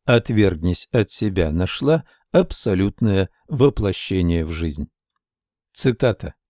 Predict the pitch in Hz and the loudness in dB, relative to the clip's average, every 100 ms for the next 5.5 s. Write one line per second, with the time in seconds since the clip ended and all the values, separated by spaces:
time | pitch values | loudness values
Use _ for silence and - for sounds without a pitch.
0 | _ _ _ _ _ _ _ 127 120 113 | _ _ _ _ _ _ _ 4 6 6
1 | 101 107 180 180 - 120 113 131 131 - | 4 2 2 0 0 2 4 2 0 -2
2 | 90 82 - - 175 - - 67 69 _ | 0 0 -2 -2 -2 -2 -6 -10 -12 _
3 | _ - 127 135 110 87 80 85 82 - | _ -2 0 2 2 2 0 0 -2 -2
4 | 92 92 90 87 107 98 95 - 120 107 | 0 2 0 0 0 0 0 0 0 2
5 | 175 87 - - | 0 0 -4 -14